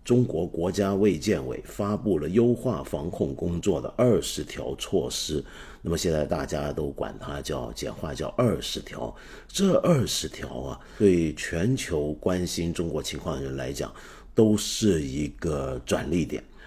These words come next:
呃，因为里面提出许多放松防疫管制的内容啊，让人不禁憧憬，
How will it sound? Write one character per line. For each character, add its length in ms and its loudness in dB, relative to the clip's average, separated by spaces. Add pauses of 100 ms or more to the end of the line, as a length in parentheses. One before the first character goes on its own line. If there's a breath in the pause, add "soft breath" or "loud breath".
呃， 320 2
因 140 6
为 120 8
里 140 2
面 220 4
提 320 -4
出 320 -2
许 340 -4
多 240 2
放 300 2
松 260 2
防 260 0
疫 160 2
管 320 -2
制 200 2
的 120 0
内 360 2
容 320 -6
啊， 100 -6 (320 loud breath)
让 260 6
人 220 4
不 100 -2
禁 240 2
憧 200 -2
憬， 240 0